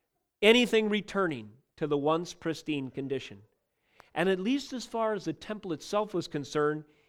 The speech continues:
he had a point. History records that with respect to the sanctuary,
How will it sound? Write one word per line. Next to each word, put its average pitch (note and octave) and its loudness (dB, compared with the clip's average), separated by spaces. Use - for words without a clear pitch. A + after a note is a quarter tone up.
he E3 2
had D#3 4
a D#3 2
point. A#2+ -12
History B3 4
records G#3+ 4
that F3+ 6
with A3 6
respect C4+ 2
to B3 0
the G#3+ 4
sanctuary, E3+ 2